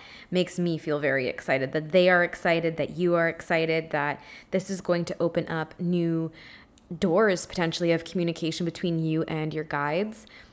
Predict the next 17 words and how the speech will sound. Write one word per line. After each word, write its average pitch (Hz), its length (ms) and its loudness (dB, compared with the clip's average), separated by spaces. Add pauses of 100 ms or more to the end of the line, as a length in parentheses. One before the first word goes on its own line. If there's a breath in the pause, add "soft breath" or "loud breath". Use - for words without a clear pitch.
(120)
We're 190 140 2
gonna 220 140 6
talk 202 200 2
about 175 200 2
how - 160 -4
to 160 80 -2
connect 160 320 -4
with 160 100 -8
them 156 300 -2
as 151 300 -4
well, 196 380 4 (800)
how 214 120 -2
to 190 60 0
set 180 220 -4
those 170 180 0
intentions, 165 800 -4 (560 loud breath)
and 170 580 0